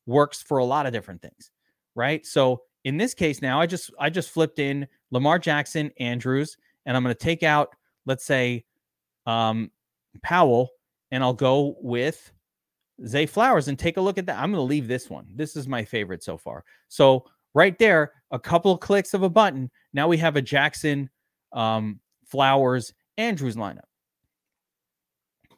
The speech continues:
I could do it again. You know, you wanna make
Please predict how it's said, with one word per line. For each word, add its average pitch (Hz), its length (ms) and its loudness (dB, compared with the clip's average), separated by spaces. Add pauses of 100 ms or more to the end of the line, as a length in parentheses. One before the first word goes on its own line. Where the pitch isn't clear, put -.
(240)
I 113 60 -8
could - 100 -20
do 123 120 -4
it 139 40 -2
again. 180 260 -6 (1080)
You 123 100 -2
know, 165 240 -2
you 147 80 -6
wanna 151 200 2
make 156 180 -2